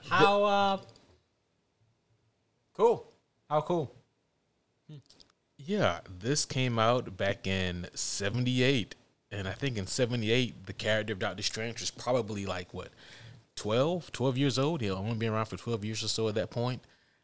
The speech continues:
Speaker 1: And, uh, yeah, I was, uh, immensely surprised. I <laughs> had never known.
Speaker 2: How'd you learn about this?
Speaker 1: Um,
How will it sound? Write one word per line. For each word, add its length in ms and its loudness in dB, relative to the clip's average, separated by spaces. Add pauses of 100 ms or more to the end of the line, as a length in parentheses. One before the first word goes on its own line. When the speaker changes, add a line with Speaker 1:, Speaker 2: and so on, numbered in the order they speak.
(420)
Speaker 1:
And, 400 0
uh, 140 4
yeah, 220 6
I 40 6
was, 240 2
uh, 60 2
immensely 640 0
surprised. 680 4
I 260 4 (320)
<laughs> 320 -18
had 220 -2
never 380 0
known. 500 2 (440)
Speaker 2:
How'd 140 -2
you 80 -4
learn 160 -2
about 240 -8
this? 240 -8 (1000)
Speaker 1:
Um, 720 4